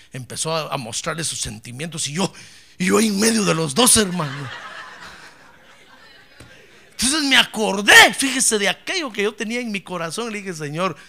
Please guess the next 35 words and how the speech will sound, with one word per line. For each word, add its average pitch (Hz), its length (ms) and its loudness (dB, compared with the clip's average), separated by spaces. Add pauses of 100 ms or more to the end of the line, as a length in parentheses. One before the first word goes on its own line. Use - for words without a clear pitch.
(100)
qué 180 140 2
bueno 156 320 4
eres 143 200 2
tú. 220 240 6 (760)
Qué 196 100 4
bueno 208 240 6
eres 196 160 4
tú 254 100 6
porque 220 200 4
me 190 100 2
estás 196 300 0
haciendo 226 440 6
ver 233 240 6 (380)
lo 175 140 -2
que, 151 320 -10 (200)
lo 175 160 -4
que 170 140 0
yo 202 160 2
te 185 140 -6
pedí 160 360 0 (200)
en 175 100 -4
mi 165 100 -4
corazón". 147 520 -6 (2250)
Felizmente 285 640 -2
se 185 140 0
casaron 208 400 -4
y 220 60 0
ahí 208 40 2
están 202 280 -4
los 160 100 -6
dos, - 480 -10 (580)
ya 165 200 -2
viejos 180 280 -2
como 135 220 -6
yo. 247 180 -2